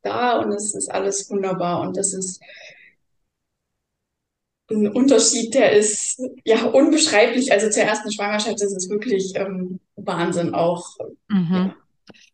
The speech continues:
Speaker 2: Ich könnte
Speaker 1: Ja.
Speaker 2: mir vorstellen, dass diese Folge jetzt im Gegensatz zu vielen meiner anderen Folgen auch Mütter anspricht, die jetzt vielleicht das erste Mal schwanger sind. Ähm, kannst du dir denn irgendwie vorstellen, dass, ähm,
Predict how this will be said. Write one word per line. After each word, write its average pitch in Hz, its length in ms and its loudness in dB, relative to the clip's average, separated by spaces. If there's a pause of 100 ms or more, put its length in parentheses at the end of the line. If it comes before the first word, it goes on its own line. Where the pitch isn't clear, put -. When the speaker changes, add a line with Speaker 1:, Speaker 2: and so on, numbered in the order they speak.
(440)
Speaker 2:
Ich - 120 -10
könnte 277 280 4
Speaker 1:
Ja. - 0 -
Speaker 2:
mir 277 140 2
vorstellen, 240 400 0
dass 220 180 0
diese 226 280 -6
Folge 214 400 2
jetzt 196 180 0
im 185 100 -2
Gegensatz 196 440 -2
zu 196 100 -8
vielen 202 220 0
meiner 185 240 2
anderen 208 320 2
Folgen 202 420 -2
auch 160 320 -6
Mütter 208 540 2
anspricht, 208 420 -2
die 208 100 -2
jetzt - 280 -4
vielleicht 175 320 0
das 185 100 -6
erste 185 320 -2
Mal 170 220 0
schwanger 202 480 -2
sind. 269 440 -4 (520)
Ähm, 214 560 6
kannst 247 380 -2
du 254 80 0
dir 240 200 4
denn 226 280 2
irgendwie 220 460 0
vorstellen, 214 720 0
dass, 196 460 -2
ähm, 190 760 0